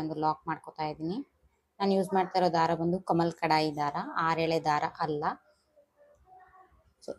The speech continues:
ಎರಡು ಸತಿ ಲಾಕ್ ಮಾಡ್ಕೊಂಡೆ. ಎರಡು ಸತಿ ಲಾಕ್ ಮಾಡ್ಕೊಂಡ್ಮೇಲೆ ಸ್ಟ್ರೈಟ್ ಆಗಿ ದಾರ ಮೇಲೆ ತೆಗ್ದು ಈ ಥರ ಒಂದು ಬೀಡ್ನ ಆ್ಯಡ್ ಮಾಡ್ಕೊತಾ ಇದ್ದೀನಿ. ಕಾಣಿಸ್ತಿದೆ ಅಲ್ಲ,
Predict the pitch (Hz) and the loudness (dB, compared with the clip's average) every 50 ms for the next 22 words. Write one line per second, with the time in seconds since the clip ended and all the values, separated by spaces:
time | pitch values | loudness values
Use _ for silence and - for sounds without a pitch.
0 | 170 180 175 175 170 180 175 - 185 180 - 180 170 160 156 156 151 - - 160 | 4 4 6 6 6 6 4 4 0 0 2 2 4 6 4 4 4 0 -2 -4
1 | 156 151 - - 151 151 151 165 202 262 294 - _ _ _ - _ _ _ _ | -4 -2 -4 -4 -4 -2 0 0 0 0 -2 -6 _ _ _ -20 _ _ _ _
2 | _ _ _ _ _ _ _ _ _ _ _ _ _ - _ _ - - - 185 | _ _ _ _ _ _ _ _ _ _ _ _ _ -20 _ _ -20 -8 -2 0
3 | 180 170 196 190 - 185 - - 180 180 170 160 165 165 - - 170 160 156 - | 2 2 2 0 0 -2 -2 0 2 4 4 4 4 2 2 0 0 0 0 -2
4 | - 165 156 151 151 151 147 151 170 220 285 285 - _ _ _ _ _ _ _ | -2 -2 -2 -2 -2 -4 -2 0 0 0 0 -2 -6 _ _ _ _ _ _ _
5 | _ _ _ _ _ _ _ _ _ _ _ _ _ _ _ - - - 196 180 | _ _ _ _ _ _ _ _ _ _ _ _ _ _ _ -18 -4 0 2 4
6 | 185 180 190 180 170 170 156 170 156 160 175 170 170 160 165 160 165 160 - - | 4 4 4 4 4 4 4 4 4 6 6 6 6 4 4 2 2 0 0 -2
7 | 156 139 139 143 170 214 277 294 - _ _ _ _ _ _ _ _ _ _ _ | -4 -4 -2 -2 0 0 0 -4 -8 _ _ _ _ _ _ _ _ _ _ _
8 | _ _ _ _ - - _ - - _ _ _ _ _ _ _ - - 208 226 | _ _ _ _ -20 -20 _ -20 -20 _ _ _ _ _ _ _ -8 -2 0 0
9 | 233 233 226 - 214 208 202 196 180 165 160 160 160 175 180 170 - 165 151 143 | 0 0 -2 -2 0 2 2 4 4 4 2 2 0 0 0 0 0 -2 -2 -2
10 | 139 151 185 208 208 185 160 160 147 143 143 143 143 - - 143 - - 156 151 | -2 -2 -2 -2 0 0 0 0 0 -2 -4 -6 -8 -10 -14 -16 -8 -4 -4 -4
11 | 143 139 135 143 147 - - - _ _ _ _ _ _ _ _ _ 170 165 160 | -4 -4 -6 -10 -10 -10 -12 -16 _ _ _ _ _ _ _ _ _ -8 -6 -6
12 | 156 - - 151 147 151 151 170 208 | -8 -8 -10 -8 -6 -4 -2 -2 -2